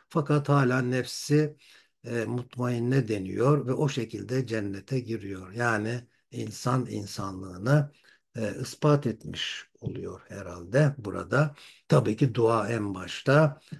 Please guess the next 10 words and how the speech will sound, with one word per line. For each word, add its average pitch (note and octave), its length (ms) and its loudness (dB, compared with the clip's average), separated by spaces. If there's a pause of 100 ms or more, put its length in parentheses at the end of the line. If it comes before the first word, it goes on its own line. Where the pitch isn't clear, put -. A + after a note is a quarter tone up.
(160)
Rabbi, C3 580 0
zaten D3 400 8
yaptığımız B2 580 2
her C#3 140 6
hayırlı A2+ 400 2
güzel G#2+ 320 -4
işler G#2 520 2
de C#3+ 260 4 (140)
fiili C3 640 4
duadır G#2 720 0